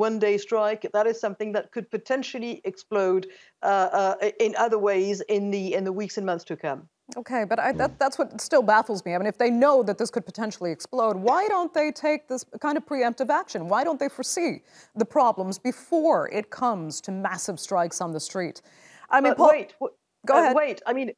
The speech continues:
Speaker 1: this government, the spe-, specifically this government, Emmanuel Macron, is a government that seems to have been winging it.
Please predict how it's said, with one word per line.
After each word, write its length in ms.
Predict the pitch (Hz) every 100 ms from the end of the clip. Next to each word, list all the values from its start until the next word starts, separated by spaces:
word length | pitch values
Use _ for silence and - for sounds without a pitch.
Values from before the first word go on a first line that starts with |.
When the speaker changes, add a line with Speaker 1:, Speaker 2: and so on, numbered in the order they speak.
| _ 175
Speaker 1:
this 220 | 311 339
government, 580 | - 311 254 226 165 165 - -
the 200 | 226 202
spe-, 320 | _ 254 214
specifically 920 | - - 233 - 339 349 330 285 254
this 160 | 214 208
government, 500 | 214 202 185 180 196
Emmanuel 380 | 208 226 220
Macron, 400 | 208 202 - 294
is 100 | 269
a 60 | 208
government 440 | 190 220 233 233 220
that 200 | - -
seems 240 | 247 233
to 100 | 233
have 180 | 202 185
been 220 | 226 196 180
winging 340 | 240 226 196
it. 200 | 156 -